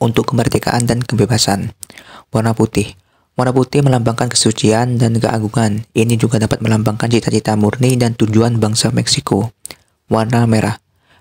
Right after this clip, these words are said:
Warna merah melambangkan darah pahlawan. Ini menghormati perjuangan dan pengorbanan yang dilakukan oleh para pahlawan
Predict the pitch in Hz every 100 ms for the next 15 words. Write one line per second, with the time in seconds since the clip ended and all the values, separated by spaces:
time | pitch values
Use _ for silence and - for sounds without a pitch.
0 | _ 127 120 131 135 117 117 120 113 110
1 | 107 107 120 117 110 110 110 - 110 107
2 | 107 104 113 - _ - 113 113 127 127
3 | 117 113 107 110 113 117 110 107 104 120
4 | 127 131 135 113 110 104 107 120 120 110
5 | 107 110 110 120 117 110 110 110 110 110
6 | 113 110 131